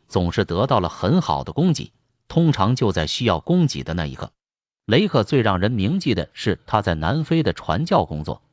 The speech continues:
但他在美国的事工也同样强大。在华盛顿州斯波坎的雷克医治室中，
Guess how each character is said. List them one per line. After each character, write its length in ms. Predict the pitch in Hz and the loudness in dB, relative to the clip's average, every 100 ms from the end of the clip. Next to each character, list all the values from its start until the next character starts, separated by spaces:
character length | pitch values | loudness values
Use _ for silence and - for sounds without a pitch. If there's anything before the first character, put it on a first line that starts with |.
| _ _ _ | _ _ _
但 180 | 90 | -2
他 120 | 85 92 | 0 0
在 120 | 92 | 0
美 280 | 82 80 78 | 0 -2 0
国 200 | 85 131 | 0 2
的 80 | |
事 240 | 110 - 98 | 0 0 0
工 220 | 107 117 - | 0 -2 -2
也 160 | 92 | -2
同 320 | 80 - 82 143 | -2 -4 -4 0
样 220 | 135 80 | 0 0
强 200 | 76 73 | -6 -4
大。 180 | 76 - _ _ _ _ _ | -6 -8 _ _ _ _ _
在 220 | - 95 | -2 0
华 260 | - 92 135 | 2 2 2
盛 180 | 113 95 | 0 0
顿 200 | 104 92 | 0 0
州 160 | 120 | 0
斯 240 | 120 - 156 | -2 -2 0
波 160 | 147 | 0
坎 220 | - 85 | 0 -2
的 80 | 82 | -2
雷 200 | 82 139 | -2 -2
克 140 | 175 92 | 0 -2
医 220 | 170 190 | -2 -4
治 120 | 110 | -4
室 200 | - 87 | -4 -4
中， 160 | 90 | -4